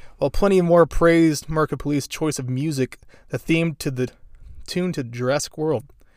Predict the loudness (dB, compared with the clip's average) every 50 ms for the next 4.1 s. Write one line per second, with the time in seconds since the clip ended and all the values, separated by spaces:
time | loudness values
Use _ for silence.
0 | _ -20 -20 -20 -20 _ _ -6 -4 -4 -2 -2 -2 0 0 -2 -2 -2 -2 -2
1 | -2 -2 -4 -4 -4 -6 -6 -6 -4 -4 -6 -4 -2 0 0 0 0 -2 -6 _
2 | _ _ _ _ _ _ _ _ _ -2 0 0 0 0 0 0 2 4 4 4
3 | 4 2 0 -2 -8 -18 -12 _ -4 -4 -4 -2 -2 -2 -2 -4 -4 -6 -6 -6
4 | -6 -8